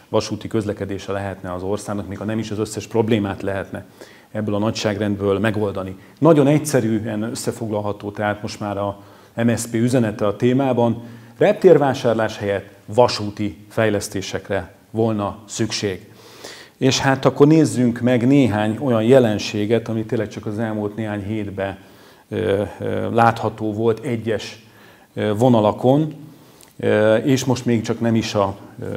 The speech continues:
járművek állapotával szeretnék ezen a sajtótájékoztatón, ö, foglalkozni. Először is az egyes vasútvonalról néhány gondolat,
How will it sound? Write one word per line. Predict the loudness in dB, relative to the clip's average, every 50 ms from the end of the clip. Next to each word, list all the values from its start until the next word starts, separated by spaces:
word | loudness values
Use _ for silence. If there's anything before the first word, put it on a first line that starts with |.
| -6 -8 -6 -2
járművek | 0 2 2 2 2 0 0 -2 -4 -6 -8 -14 -20 -20 -20 -12 -8 -4 -2 -2 -2 -2 -6 -10
állapotával | -6 -2 -2 0 0 -2 -2 -4 -6 -4 -2 0 0 2 2 2 2 2 0 -2 -10
szeretnék | -10 -2 0 0 0 0 -2 -2 -6 -4 -2
ezen | -2 -2 -2
a | -2 -4
sajtótájékoztatón, | -2 -2 -2 -2 -2 -6 -8 -6 -8 -8 -8 -10 -10 -10 -12 -8 -8 -8 -8 -8 -10 -14 -16 -14
ö, | -10 -8 -8 -8 -8
foglalkozni. | -4 -4 -2 2 2 2 2 0 -2 -10 -10 -10 -14 -18 -20 -20 -20 -20 -20 -20 -8 0
Először | 2 2 2 4 2 0 0
is | 0 0
az | 2 4
egyes | 4 4 4 4 0 0 0 -10 -12 -14 -16 -20 -16 -8
vasútvonalról | -4 -4 -4 -2 -2 -6 -4 0 0 0 2 2 2 2 2 2 2 2 0 -2 -12 -20 -20 -20 -18 -8
néhány | 0 2 2 2 2 0 -2
gondolat, | 0 0 2 2 2 4 2 2 2 -2 -4 -14 -16